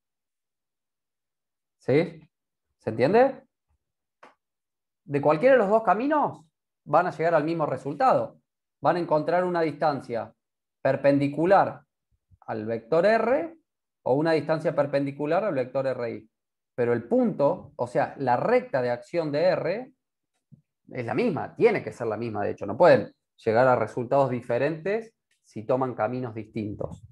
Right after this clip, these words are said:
digamos, ¿no? El resultado es exactamente el mismo.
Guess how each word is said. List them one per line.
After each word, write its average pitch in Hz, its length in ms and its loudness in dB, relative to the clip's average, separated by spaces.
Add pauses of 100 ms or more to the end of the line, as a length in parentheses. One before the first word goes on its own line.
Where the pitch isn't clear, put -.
(320)
digamos, 101 280 -8
¿no? 165 380 -6 (500)
El 117 120 -2
resultado 117 460 4
es 160 60 8
exactamente 131 520 0
el 117 80 -2
mismo. 107 420 -6